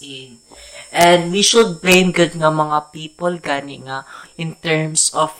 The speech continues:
earning money kay what if naa ka sa ilang shoe?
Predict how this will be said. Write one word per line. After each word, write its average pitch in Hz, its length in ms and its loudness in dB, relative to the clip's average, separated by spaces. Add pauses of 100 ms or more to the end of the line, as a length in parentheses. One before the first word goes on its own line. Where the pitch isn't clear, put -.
earning 151 480 -4
money 135 480 -8
kay 131 400 -4 (320)
what 220 400 4
if 185 320 -4
naa 170 240 0
ka 180 160 -4
sa - 160 -4
ilang 156 640 0
shoe? 139 480 -4